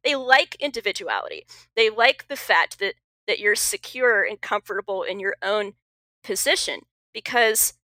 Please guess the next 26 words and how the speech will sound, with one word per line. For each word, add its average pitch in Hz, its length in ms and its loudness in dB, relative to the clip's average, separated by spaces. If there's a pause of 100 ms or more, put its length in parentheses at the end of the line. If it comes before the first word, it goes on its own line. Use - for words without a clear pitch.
(260)
because 262 260 -6
then 254 220 -2
that's 247 260 2
something 262 340 0
they 220 120 2
can 214 240 -8
contend 302 640 -2
with. - 340 -6
That's - 160 -2
something 233 280 -2
they 202 100 -4
can 226 120 -14
have 220 140 -2
an 202 120 -8
argument 247 500 0
with. - 220 -4
They - 100 -10
can 202 120 -14
have 202 200 2
an 185 80 -8
engagement 190 580 -6
with. - 280 -8 (400)
Otherwise, 262 500 4
they're - 140 -10
just - 200 -10
not 220 220 2